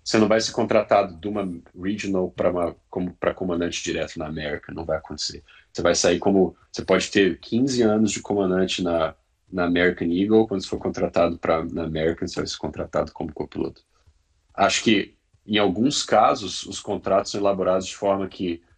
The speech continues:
se você tem quinze anos de American Eagle e você for contratado pela American, você vai entrar com o salário do copiloto de quinze anos da American, porque as empresas são,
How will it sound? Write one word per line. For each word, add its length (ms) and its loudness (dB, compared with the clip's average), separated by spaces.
se 120 -10
você 220 -6
tem 160 -4
quinze 400 0
anos 200 0
de 120 0
American 480 2
Eagle 360 2
e 40 -2
você 180 -8
for 140 -6
contratado 580 -2
pela 240 0
American, 520 0
você 240 -4
vai 180 2
entrar 300 2
com 100 -4
o 40 -2
salário 440 2
do 100 -16
copiloto 480 -4
de 120 -8
quinze 340 -2
anos 340 -2
da 140 2
American, 480 -2
porque 160 -4
as 120 0
empresas 380 -2
são, 320 2